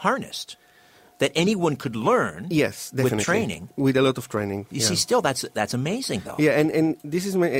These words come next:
Speaker 2: important to say. I d-, I never use special gimmicks or special spoons or
Speaker 1: Right.
Speaker 2: I don't use tricks. I don't like to call it tricks because I don't use tricks. Everything is based on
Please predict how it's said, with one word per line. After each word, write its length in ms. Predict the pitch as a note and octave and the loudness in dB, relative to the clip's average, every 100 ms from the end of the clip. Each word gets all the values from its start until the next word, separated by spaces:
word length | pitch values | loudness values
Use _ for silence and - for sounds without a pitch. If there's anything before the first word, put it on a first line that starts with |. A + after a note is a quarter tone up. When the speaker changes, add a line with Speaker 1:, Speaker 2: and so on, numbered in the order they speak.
| C3+ | 0
Speaker 2:
important 320 | C3 D#3+ E3 D#3 | 2 0 0 -2
to 80 | |
say. 60 | D3 | 0
I 60 | C3+ | 0
d-, 160 | C3 - | -2 -2
I 80 | C#3 | 2
never 260 | D#3 F3+ | 2 2
use 420 | F3 E3 D#3+ D3 - _ _ | 2 2 0 -2 -10 _ _
special 520 | - - - C#3+ C#3 B2+ | -6 -4 0 0 0 0
gimmicks 560 | B2+ C#3+ C#3+ C3 - | 2 4 4 2 -2
or 40 | B2 | -2
special 380 | - B2 C3 B2 - | 0 0 0 -2 -6
spoons 600 | - - C#3 C3+ C3+ B2+ | -6 0 4 4 2 2
or 140 | B2 - - | 0 -2 -8
Speaker 1:
Right. 280 | F#3 - - _ _ | -2 -2 -2 _ _
Speaker 2:
I 80 | C#3+ | -2
don't 260 | C#3+ G#3 G3+ | 2 4 4
use 180 | E3+ - | 0 0
tricks. 380 | - C#3 A2 | -2 0 0
I 60 | A#2+ | -2
don't 160 | D3 D3+ | 0 2
like 160 | D3 | 0
to 60 | B2+ | -4
call 180 | - C3 | -2 -2
it 120 | B2+ | 0
tricks 320 | C#3 C3+ - | -2 -2 -6
because 280 | C3 C3 B2+ | -4 0 0
I 80 | B2+ | 2
don't 280 | C#3+ D3 B2+ | 2 2 0
use 160 | A#2+ | -4
tricks. 280 | - G#2 - - - - | -2 -4 -6 -18 -14 0
Everything 480 | D3+ F3+ F#3 F3 D#3 | 2 2 4 2 2
is 200 | C#3 B2 | 0 0
based 360 | B2+ C3+ - | 0 0 0
on 200 | A#2+ A#2 | 0 0